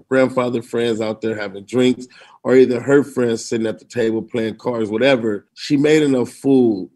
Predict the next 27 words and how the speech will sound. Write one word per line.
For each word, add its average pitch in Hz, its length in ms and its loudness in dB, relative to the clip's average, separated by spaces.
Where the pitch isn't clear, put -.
you 127 140 2
know, 113 160 -2
to - 140 -16
feed 123 500 0
more 113 280 2
than 107 120 -8
her 101 160 -8
household. 104 680 -4
And 117 180 0
that 135 220 0
love 120 460 0
for 110 240 -14
cooking 123 480 -4
and 104 120 -10
feeding 113 320 -4
people 92 480 -8
is 107 200 -4
what 101 140 -6
stuck - 380 -8
with 95 120 -8
me. 92 400 -12
There 160 180 2
was 175 160 0
no 165 340 0
teaching 190 460 -4
and 135 140 2
training 143 720 -2